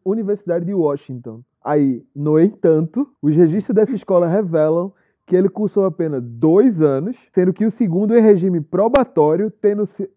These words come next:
tendo sido reprovado em física. <laughs>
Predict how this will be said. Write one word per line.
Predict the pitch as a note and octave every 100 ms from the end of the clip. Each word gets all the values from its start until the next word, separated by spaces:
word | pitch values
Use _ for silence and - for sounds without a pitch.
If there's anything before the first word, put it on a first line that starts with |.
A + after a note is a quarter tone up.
| _ _ _ _
tendo | G3 G#3 G3
sido | - G#3 G3+
reprovado | F#3+ G3+ G#3 F3+ D#3+ D#3 F3+ G3
em | G#3
física. | - E3+ C#3+ C3 B2+ A#2+ - _
<laughs> | - D4 - D#4 - E4